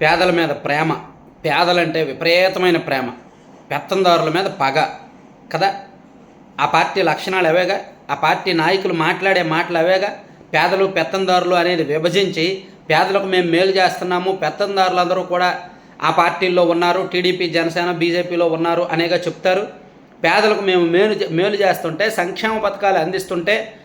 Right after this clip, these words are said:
వాళ్ళు పెత్తందారులందరూ ఆపేస్తున్నారు, కోర్టులకు వెళ్తున్నారు, ఈసీకి ఫిర్యాదు చేశారు, ఈసీ కూడా వాళ్ళతో కుమ్మక్కైంది,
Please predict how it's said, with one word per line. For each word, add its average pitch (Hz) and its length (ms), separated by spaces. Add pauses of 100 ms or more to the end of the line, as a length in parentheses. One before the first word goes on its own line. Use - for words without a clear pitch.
(320)
వాళ్ళు 175 220
పెత్తందారులందరూ 190 800
ఆపేస్తున్నారు, 180 1000
కోర్టులకు 196 420
వెళ్తున్నారు, 175 400
ఈసీకి 185 400
ఫిర్యాదు 175 400
చేశారు, 175 300
ఈసీ 185 360
కూడా 185 240
వాళ్ళతో 170 340
కుమ్మక్కైంది, 175 920